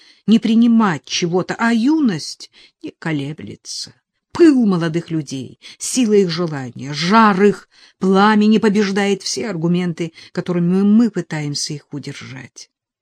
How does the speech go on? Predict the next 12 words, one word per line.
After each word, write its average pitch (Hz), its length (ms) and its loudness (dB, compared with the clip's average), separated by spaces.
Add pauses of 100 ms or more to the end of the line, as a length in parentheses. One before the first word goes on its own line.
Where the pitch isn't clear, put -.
(680)
Колебание 196 720 2
Жюльетты — 202 720 0
это 202 340 -6 (460)
не 170 140 -2
что 277 340 -8
иное, 190 280 -2
как - 300 -8
признание 214 1000 0 (580)
в 131 180 -12
безразличии. 135 1120 -10 (1200)
Женщина, 165 840 -2
полная 165 680 -4